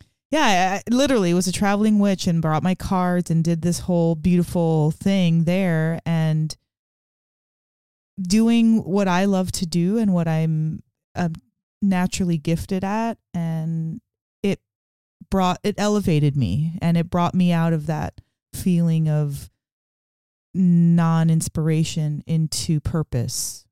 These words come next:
which when people feel that they have a purpose, there's a new sense of, like, life and excitement and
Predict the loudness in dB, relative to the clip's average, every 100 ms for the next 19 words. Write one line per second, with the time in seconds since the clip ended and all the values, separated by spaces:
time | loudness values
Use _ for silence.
0 | -10 -2 0 0 -4 -4 -2 -2 -4 -4
1 | -6 -2 -2 -2 -2 -6 -10 _ _ -12
2 | -6 -4 -2 -2 -2 -4 -4 -4 -2 -2
3 | -2 -4 -10 _ _ _ _ -2 0 2
4 | 4 2 2 -2 -2 -4 -6 -4 -6 -8
5 | -12 -20 _ _ _ _ -6 -2 -2 -4
6 | -6 -12 -6 -4 -2 -4 -6 -6 -4 -2
7 | -2 -4 -10 -12 -4 0 0 0 0 -4